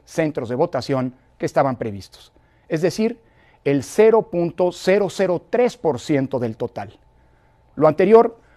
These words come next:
nos permite señalar que el inicio de esta jornada ha sido claramente exitoso y que las condiciones materiales para la emisión de los sufragios están dadas.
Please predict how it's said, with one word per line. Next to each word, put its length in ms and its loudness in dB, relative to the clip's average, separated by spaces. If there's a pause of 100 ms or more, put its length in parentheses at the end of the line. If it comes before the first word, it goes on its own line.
(140)
nos 200 0
permite 320 4
señalar 460 4
que 80 0
el 80 2
inicio 400 2
de 60 2
esta 180 0
jornada 560 2 (280)
ha 140 6
sido 320 0
claramente 560 4
exitoso 680 -2 (320)
y 120 -6
que 280 -6 (320)
las 200 -4
condiciones 600 -4
materiales 760 0 (280)
para 200 6
la 100 6
emisión 400 2
de 100 -2
los 120 0
sufragios 600 -8 (320)
están 320 -4
dadas. 420 -18